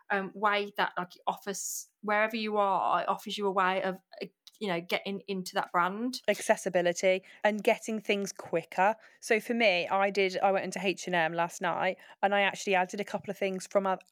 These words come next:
Speaker 2: and other stories into my basket. So I know that they're gonna come
Speaker 1: Ooh.
Speaker 2: together. So it was, like,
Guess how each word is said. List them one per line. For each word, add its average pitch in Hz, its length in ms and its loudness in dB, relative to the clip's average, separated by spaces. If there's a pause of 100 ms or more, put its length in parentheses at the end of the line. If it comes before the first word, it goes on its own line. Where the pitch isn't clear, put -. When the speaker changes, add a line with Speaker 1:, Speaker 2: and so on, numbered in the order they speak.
Speaker 2:
and 196 260 0
other 180 140 -4
stories 180 420 0
into 185 300 -4
my 180 100 0
basket. 214 540 0 (200)
So - 140 2
I 202 60 4
know 208 180 4
that 175 160 -2
they're 185 100 2
gonna 190 220 0
come 190 220 -2
Speaker 1:
Ooh. 185 40 -4
Speaker 2:
together. 190 520 2 (540)
So - 200 2
it 165 40 2
was, 196 120 -2
like, 214 240 2